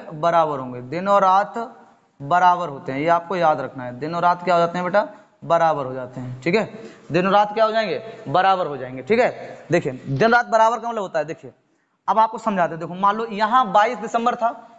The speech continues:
तो ये अब यहाँ से क्या होता है? दिन बढ़ना start करता है। क्या करेगा बेटा? दिन बढ़ना start करता है। तो हम लोग कहते हैं ना पच्चीस दिसंबर को बड़ा दिन होगा, तो उस दिन से दिन बढ़ना start करता है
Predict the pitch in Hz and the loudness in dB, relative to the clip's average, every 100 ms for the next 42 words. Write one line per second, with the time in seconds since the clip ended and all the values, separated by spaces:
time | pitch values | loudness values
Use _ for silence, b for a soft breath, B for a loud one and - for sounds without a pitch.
0 | _ 208 233 - 208 226 202 220 254 247 | _ -6 -4 0 0 2 0 0 0 2
1 | 226 220 226 175 240 226 220 226 226 220 | 2 2 -2 0 0 2 2 0 -2 0
2 | 202 - 131 139 135 190 208 226 262 254 | 0 -2 -6 -4 -2 2 2 4 2 0
3 | B - 139 214 214 208 220 208 175 139 | B -10 -2 0 2 0 0 2 0 0
4 | 123 135 135 180 208 214 247 277 247 - | -4 -4 -4 -2 0 2 0 0 -2 -2
5 | 247 196 202 214 220 226 202 202 208 208 | -2 -2 0 0 2 2 4 4 4 2
6 | 190 185 175 B B B 202 214 214 233 | 0 0 0 B B B 0 2 2 0
7 | 254 247 254 220 226 240 233 214 160 - | 2 2 2 2 2 0 2 0 -2 -8
8 | 139 | -10